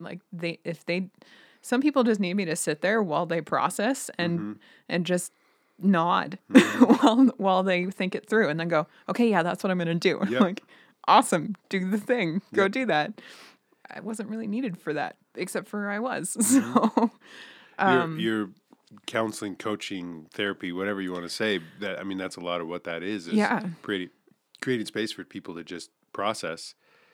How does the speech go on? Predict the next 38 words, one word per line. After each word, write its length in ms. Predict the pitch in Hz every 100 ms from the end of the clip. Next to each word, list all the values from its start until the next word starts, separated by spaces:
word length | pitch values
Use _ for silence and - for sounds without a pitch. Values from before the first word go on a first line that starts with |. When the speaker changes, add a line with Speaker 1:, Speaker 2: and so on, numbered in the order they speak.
| _ _
Speaker 2:
and 140 | 90 90
know 120 | 82
that 140 | 82
they 100 | -
were 140 | 80 78
heard. 340 | 92 85 78 - _
Speaker 1:
Yeah, 140 | 220 220
Speaker 2:
Yeah. 0 | 190 - -
Speaker 1:
just 480 | 202 185 156 - _
be 140 | 208
present 460 | 202 226 190 220 -
with 240 | 180 -
people. 460 | - 165 165 156 185
Speaker 2:
Yeah. 100 | 175 170
Speaker 1:
And, 300 | 170 165 -
and 480 | 190 170 165 160 160 - - - _ _ _ _ _
in 160 | 185
an 240 | 180 175 170
industry 420 | - 185 185 220
that's 160 | 202 175
moving 240 | 175 180 190
so 220 | 180 175
fast, 640 | - 151 165 208 - -
that, 280 | 180 165 -
that's, 420 | 165 160 - - - _
I, 160 | - - -
I 80 | 175
think, 240 | 175 175 - -
kind 240 | - 165
of 120 | 156 165
rare, 360 | - - 180 - _
Speaker 2:
Yeah. 100 | 87
Speaker 1:
too. 360 | - - 185 180 - -
Um, 440 | 170 151 175 180 - _ _ _ _ -
so 140 | 240
there's 220 | 240 214
that, 520 | 214 240 180 165 165 -
and, 460 | 175 165 160 160